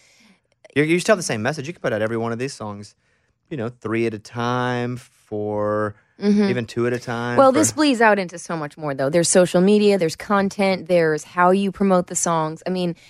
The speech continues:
Speaker 2: it's not just, it doesn't stop at, like, yeah, gi-, give
Speaker 1: Never
Speaker 2: them a song
Speaker 1: stops.
Speaker 2: at a time. It's like, no, no, no, you gotta have a visual for every song. You have to
Speaker 1: Yeah.
Speaker 2: have a dance that goes with it. You have to
Speaker 1: Do you have,
Speaker 2: also
Speaker 1: do you have
Speaker 2: teach
Speaker 1: dances
Speaker 2: them
Speaker 1: for your
Speaker 2: how to
Speaker 1: songs? I
Speaker 2: make
Speaker 1: didn't,
Speaker 2: it.
Speaker 1: I didn't see any of your dances over
Speaker 2: I
Speaker 1: here.
Speaker 2: don't, but
Speaker 1: Okay, good.
Speaker 2: you have to have
Speaker 1: <laughs>
Speaker 2: a cocktail that also matches every single song.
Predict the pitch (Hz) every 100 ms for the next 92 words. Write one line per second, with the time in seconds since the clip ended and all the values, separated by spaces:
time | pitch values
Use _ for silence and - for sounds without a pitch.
0 | - 180 202 180 175 - 196 180 160 -
1 | 147 156 143 160 277 277 190 247 233 240
2 | 269 262 240 - 247 247 226 220 226 202
3 | - - 180 208 220 185 160 185 175 165
4 | 165 196 226 214 196 190 185 175 175 175
5 | - 170 170 160 175 190 - - 185 175
6 | 165 156 160 151 - _ _ 202 214 -
7 | 180 208 240 202 220 240 - 240 208 202
8 | 196 196 196 123 156 175 131 175 110 113
9 | 165 123 104 165 175 151 156 - - 160
10 | 110 98 123 220 233 220 185 - 233 233
11 | - 233 214 185 190 208 202 196 190 196
12 | 185 185 185 196 185 - 175 170